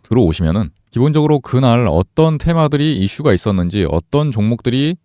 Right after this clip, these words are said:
주도를 하는지 이렇게 카테고리별로 싹 다 정리를 해드리고요. 그리고 이런 식으로 뉴스 속보도 바로바로 올려드리고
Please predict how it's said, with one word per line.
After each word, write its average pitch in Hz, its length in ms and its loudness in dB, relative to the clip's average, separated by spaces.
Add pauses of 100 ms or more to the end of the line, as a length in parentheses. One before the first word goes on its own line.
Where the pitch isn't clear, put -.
(100)
주도를 135 420 2
하는지 151 300 2
이렇게 98 280 2
카테고리별로 139 840 2
싹 - 240 -4
다 147 160 2
정리를 95 400 0
해드리고요. 98 600 0 (340)
그리고 135 240 2
이런 143 180 6
식으로 135 280 2
뉴스 131 480 0
속보도 160 600 0
바로바로 113 480 2
올려드리고 98 640 2